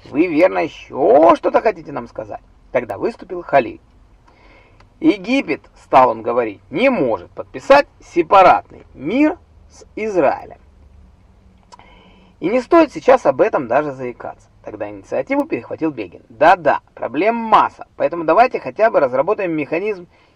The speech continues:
их обсуждения и движения вперед». Садат летел назад в Каир с размышлениями Цезаря, перешедшего Рубикон. Но по возвращении президента из Иерусалима в ноябре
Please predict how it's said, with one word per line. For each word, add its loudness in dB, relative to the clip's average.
их -2
обсуждения -4
и -10
движения 2
вперед». -6
Садат -8
летел -14
назад -12
в -20
Каир 2
с -14
размышлениями -4
Цезаря, -10
перешедшего -4
Рубикон. -8
Но -14
по -2
возвращении -8
президента -10
из -18
Иерусалима -2
в -16
ноябре -10